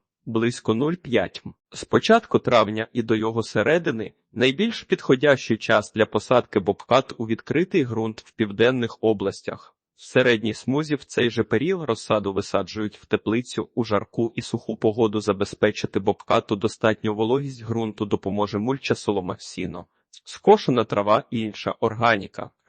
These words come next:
розкладена по землі під кущами помідорів. Підгодовувати помідори краще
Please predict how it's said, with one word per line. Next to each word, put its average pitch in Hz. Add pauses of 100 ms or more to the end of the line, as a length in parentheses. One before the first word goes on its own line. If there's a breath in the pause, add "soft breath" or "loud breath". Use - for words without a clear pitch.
(180)
розкладена 156
по -
землі 107
під 104
кущами 107
помідорів. 113 (140)
Підгодовувати 110
помідори 104
краще -